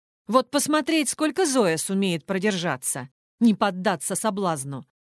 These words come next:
«Ну, прошу вас, Зоя, наденьте плащ ради меня».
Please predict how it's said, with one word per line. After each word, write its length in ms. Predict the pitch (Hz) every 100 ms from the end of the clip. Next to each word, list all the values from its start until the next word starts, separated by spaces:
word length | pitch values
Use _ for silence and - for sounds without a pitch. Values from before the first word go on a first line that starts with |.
| _ _
«Ну, 200 | 202 214
прошу 680 | - 208 185 - - 185 165
вас, 220 | 139 147
Зоя, 680 | 160 180 220 170 143 127 139 _ _ _ _ _
наденьте 580 | 294 302 190 175 156 175
плащ 500 | 156 170 156 151 - _ _ _ -
ради 300 | 339 277 302
меня». 500 | 285 208 147 139